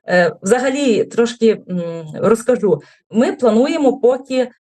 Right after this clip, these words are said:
е, для різних цільових аудиторій. Це молодь, це старші люди, е, діти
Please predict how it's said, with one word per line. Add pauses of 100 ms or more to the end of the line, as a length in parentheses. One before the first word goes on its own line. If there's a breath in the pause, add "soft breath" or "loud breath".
е,
для
різних
цільових
аудиторій.
Це
молодь, (420)
це
старші
люди,
е,
діти